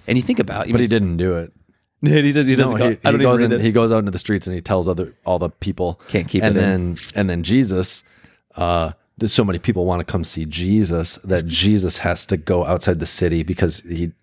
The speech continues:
Speaker 2: if he's in the city, there's too many people. So the crowds have to come to him.
Speaker 1: He's gotta skip town.
Speaker 2: Yeah.
Speaker 1: Get out of Dodge.
Speaker 2: Yeah.
Speaker 1: Yeah. Yeah, yeah. So, uh, um, uh, yeah, Jesus comes, cleanses. Th-, yeah, I mean, he's, he's,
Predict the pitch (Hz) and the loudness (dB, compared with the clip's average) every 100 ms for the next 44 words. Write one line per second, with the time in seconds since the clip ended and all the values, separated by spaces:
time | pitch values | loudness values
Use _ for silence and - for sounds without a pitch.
0 | _ 98 98 87 95 82 - 90 82 - | _ -4 0 2 2 0 0 2 2 0
1 | 98 85 73 82 85 - 85 80 85 - | -2 -2 -6 -6 -6 -2 -2 -2 -6 -10
2 | - 90 85 85 82 85 71 82 76 73 | -2 0 0 -4 -2 -4 -4 -6 -6 -4
3 | 65 - - - - 98 98 101 - 90 | -4 -2 0 -2 2 2 2 0 -2 -4
4 | 82 - - - 95 101 98 98 104 - | -6 -10 -2 0 0 0 2 2 0 -4
5 | - 87 - _ _ - - - - - | -10 -10 -12 _ _ -20 -20 -18 -16 -18
6 | - - _ _ _ _ _ - 104 107 | -20 -20 _ _ _ _ _ -6 0 2
7 | 104 95 - - _ _ - 147 185 175 | 2 0 -10 -20 _ _ 0 4 6 6
8 | 185 117 - 123 117 110 107 101 95 92 | 4 2 2 4 6 4 4 4 2 -2
9 | - 107 98 92 90 90 _ _ _ _ | -6 -4 -2 -2 -4 -10 _ _ _ _
10 | _ _ _ _ _ _ _ _ - - | _ _ _ _ _ _ _ _ -12 -12
11 | - 101 92 90 92 104 98 90 101 98 | -4 0 2 2 2 2 -2 -2 0 0
12 | 95 - - _ - 98 92 92 90 - | -2 -6 -12 _ 0 0 2 -2 -4 -12
13 | - - 101 95 90 - 98 92 - _ | -10 -6 -2 -2 -2 -4 -6 -6 -8 _
14 | 107 90 - - 92 92 - | -10 -8 -8 -6 -6 -6 -10